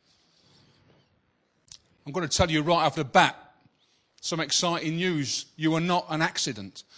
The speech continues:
No one here was an accident. You were made because God loves you, and you are made 'cause God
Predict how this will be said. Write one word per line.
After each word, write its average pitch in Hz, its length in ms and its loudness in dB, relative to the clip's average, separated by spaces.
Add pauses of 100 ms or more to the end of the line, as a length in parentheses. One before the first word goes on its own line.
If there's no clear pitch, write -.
(200)
No 180 220 8
one 185 240 4
here 151 340 6
was 147 280 2
an 143 120 0
accident. 117 600 -4 (180)
You 156 180 0
were 151 100 2
made 151 520 2
because 131 360 -6
God 135 320 -2 (280)
loves 131 400 -6
you, 139 140 -2 (220)
and 139 120 2
you 135 140 2
are 135 80 2
made 143 540 4 (880)
'cause - 160 -4
God 143 260 -4